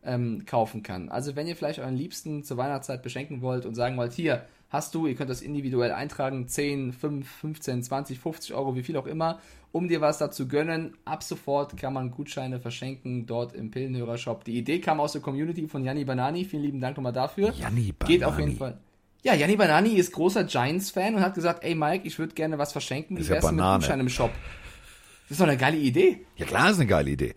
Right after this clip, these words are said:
Speaker 1: Ab sofort
Speaker 2: Aber warum
Speaker 1: verfügbar.
Speaker 2: nennt man sich Banani? Hat das jetzt
Speaker 1: Er
Speaker 2: wieder
Speaker 1: ist
Speaker 2: was
Speaker 1: grad, er,
Speaker 2: Sexuelles oder
Speaker 1: er
Speaker 2: was
Speaker 1: ist,
Speaker 2: ist das?
Speaker 1: er ist grad live im Chat. Er hat geschrieben, „Ja, gleich mal Mutti anhauen.“ Also der freut sich.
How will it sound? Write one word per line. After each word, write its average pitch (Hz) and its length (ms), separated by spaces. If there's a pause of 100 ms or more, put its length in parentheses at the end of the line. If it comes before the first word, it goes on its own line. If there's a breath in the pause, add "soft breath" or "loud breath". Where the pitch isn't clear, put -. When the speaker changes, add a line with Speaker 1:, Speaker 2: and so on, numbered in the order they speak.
(300 loud breath)
Speaker 1:
Ab - 140
sofort - 180
Speaker 2:
Aber - 40
warum 104 80
Speaker 1:
verfügbar. 127 240
Speaker 2:
nennt 123 140
man 123 120
sich 107 160
Banani? 87 680 (320)
Hat - 140
das 110 140
jetzt - 140
Speaker 1:
Er - 60
Speaker 2:
wieder 95 100
Speaker 1:
ist 78 40
Speaker 2:
was 76 60
Speaker 1:
grad, - 100
er, - 100
Speaker 2:
Sexuelles 143 440
oder 104 180
Speaker 1:
er 85 80
Speaker 2:
was 85 80
Speaker 1:
ist, 247 60
Speaker 2:
ist - 120
das? - 140 (260)
Speaker 1:
er 170 140
ist - 180
grad 262 180
live 220 260
im 214 180
Chat. 220 220 (160)
Er - 80
hat 170 100
geschrieben, 185 240
„Ja, 147 240
gleich 202 300
mal 196 80
Mutti 196 340
anhauen.“ 127 400
Also 151 160
der 147 140
freut 214 280
sich. - 300